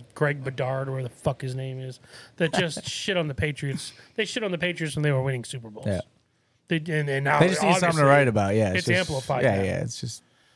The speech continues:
Speaker 1: <clears throat> So I try to avoid that type of stuff. But the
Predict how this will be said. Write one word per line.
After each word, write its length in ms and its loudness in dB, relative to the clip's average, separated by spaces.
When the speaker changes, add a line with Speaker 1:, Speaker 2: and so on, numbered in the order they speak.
Speaker 1:
<clears throat> 340 -6
So 100 -2
I 60 0
try 180 0
to 80 0
avoid 320 2
that 180 -2
type 180 -4
of 60 -12
stuff. 360 -6
But 200 -2
the 120 -2